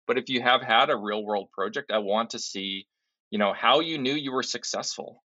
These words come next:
right? And why you did this thing. Um, and I think that's the piece that gets forgotten about. But even as a new grad, think about the why. Why did I design it this way? What choices did I make? What choices did I put in the garbage?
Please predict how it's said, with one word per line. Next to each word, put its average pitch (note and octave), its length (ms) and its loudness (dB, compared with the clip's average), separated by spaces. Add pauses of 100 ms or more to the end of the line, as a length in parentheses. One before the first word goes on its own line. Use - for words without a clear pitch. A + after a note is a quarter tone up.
(240)
right? C3 280 0
And A2+ 200 -2
why G2 160 4
you A#2+ 160 4
did G#2+ 260 -4
this G2+ 220 0
thing. F2 240 -6 (580)
Um, F#2+ 340 2
and A2 100 2
I A2 60 6
think A#2 200 -2
that's G2+ 260 4
the A#2+ 80 0
piece G#2 260 -6
that G2+ 100 0
gets F#2 180 -6
forgotten F#2 320 -2
about. F2+ 200 0
But B2 100 -2
even D3+ 200 0
as D#3+ 120 2
a C#3+ 40 2
new A#2+ 160 2
grad, G#2+ 440 4 (1000)
think D#3 180 4
about D#3 300 2
the C3+ 80 2
why. G#2+ 320 4
Why G#2+ 180 2
did C3+ 160 2
I C3 300 4
design A2 480 -4
it G#2 120 -12
this - 220 -12
way? - 140 -14 (560)
What A#2+ 320 -2
choices A2+ 560 -2
did F#2 160 -4
I E2+ 120 -8
make? - 280 -12 (480)
What B2+ 160 2
choices A#2+ 380 0
did G#2+ 100 0
I G#2+ 60 8
put A#2 180 2
in G2+ 80 2
the G2 80 2
garbage? - 600 0